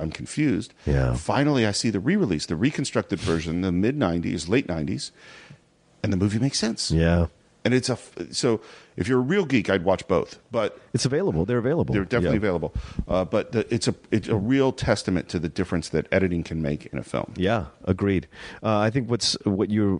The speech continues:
Speaker 2: talking about, the, the confusion part of it, it was, I don't think, I'd be surprised a person who sees it the first time and gets everything that's happening.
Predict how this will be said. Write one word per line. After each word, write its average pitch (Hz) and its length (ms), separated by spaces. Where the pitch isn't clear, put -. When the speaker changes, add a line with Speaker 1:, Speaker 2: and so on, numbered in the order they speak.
Speaker 2:
talking 113 240
about, 92 300
the, 82 400
the 76 360
confusion 101 480
part 92 220
of 87 80
it, 80 160
it 90 100
was, 92 500
I 107 80
don't 110 100
think, 101 180
I'd 123 160
be 135 60
surprised 117 480
a - 20
person 101 320
who 90 80
sees 98 260
it 85 40
the 78 60
first 85 240
time 85 160
and 80 80
gets 80 300
everything 80 360
that's 71 140
happening. 67 400